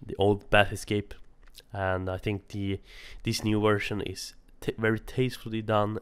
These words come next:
and one of my absolute favorite diving watches in this price range. And I'm really glad that they, uh, introduced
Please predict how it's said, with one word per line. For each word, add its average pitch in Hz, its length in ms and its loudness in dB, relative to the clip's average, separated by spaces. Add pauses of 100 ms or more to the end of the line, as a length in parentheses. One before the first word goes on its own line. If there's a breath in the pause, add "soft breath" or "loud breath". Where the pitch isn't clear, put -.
and 92 420 -6 (440)
one 127 200 8
of 113 120 4 (420)
my 98 240 6
absolute 117 320 6
favorite 104 320 4
diving 107 340 4
watches 98 320 0
in 92 160 -6
this 90 140 -8
price 95 320 0
range. 87 280 -8 (800 loud breath)
And 107 140 6
I'm 117 160 4
really 135 260 4
glad 123 340 6
that 107 180 0
they, 101 440 -4 (100)
uh, 95 300 -8
introduced 101 600 -6